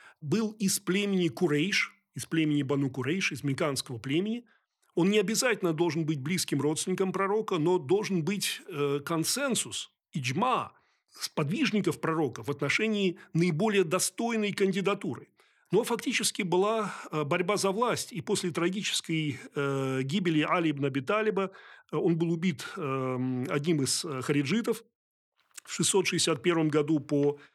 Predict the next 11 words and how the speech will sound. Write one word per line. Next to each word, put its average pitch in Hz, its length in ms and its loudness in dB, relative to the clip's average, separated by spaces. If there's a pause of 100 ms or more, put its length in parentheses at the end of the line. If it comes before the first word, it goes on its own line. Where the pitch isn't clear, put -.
(220)
э, 135 300 -2
григорианскому 160 720 2
летоисчислению 143 920 0
или 139 260 0
в, - 200 -8
э, 131 220 -4
сороковом 147 500 2
году 135 260 0
по 127 120 -2
хиджре, 214 420 -2 (400)
Муавия, 185 640 2